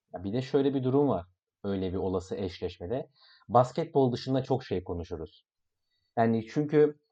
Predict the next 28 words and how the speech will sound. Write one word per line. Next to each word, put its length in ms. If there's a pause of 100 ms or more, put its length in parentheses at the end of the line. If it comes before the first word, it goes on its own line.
Ergin 320
Ataman 400
cephesi 400
kendine 400
göre 180
haklı 520
bazı 280
konularda. 520
Fenerbahçe 640
cephesi 360
kendine 360
göre 180
haklı. 440 (360)
İki 200
taraf 340
da 60
hep 200
haklı 580 (420)
taraflardan, 640
kendi 280
haklı 260
olduğu 280
taraflardan 680
baktığı 340
için, 340 (600)
e, 140
medyada 800
bir 140